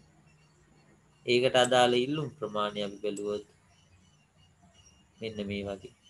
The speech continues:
බලන්න එතකොට ආදායම වෙනස් වන ප්‍රතිශතයට වඩා අඩු ප්‍රතිශතයකින් තමයි ඉල්ලුම් ප්‍රමාණය වෙනස් වෙලා තියෙන්නේ. <clears throat> දැන් ඔයාලා මේ කොට්-, මේ කෑලි ඕනේ නෑ.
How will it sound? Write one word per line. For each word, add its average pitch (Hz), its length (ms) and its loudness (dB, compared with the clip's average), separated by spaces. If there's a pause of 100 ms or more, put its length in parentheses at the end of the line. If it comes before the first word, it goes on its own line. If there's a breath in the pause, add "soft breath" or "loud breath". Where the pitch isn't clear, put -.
(1500)
බලන්න 135 280 4
එතකොට 139 360 2
ආදායම 135 760 8
වෙනස් 135 320 2
වන 139 180 -2
ප්‍රතිශතයට 120 560 0
වඩා 113 340 4
අඩු 110 260 0
ප්‍රතිශතයකින් 110 640 -2
තමයි 104 360 -6 (840)
ඉල්ලුම් 104 300 -6
ප්‍රමාණය 101 680 -4 (380)
වෙනස් 104 320 -8
වෙලා 95 280 -2
තියෙන්නේ. 104 440 -16 (880)
<clears throat> - 400 8 (580)
දැන් 120 220 0
ඔයාලා 151 540 6 (3250 loud breath)
මේ 123 240 0
කොට්-, 123 360 -2
මේ 123 280 -4
කෑලි 135 460 4
ඕනේ 147 340 4
නෑ. 127 220 4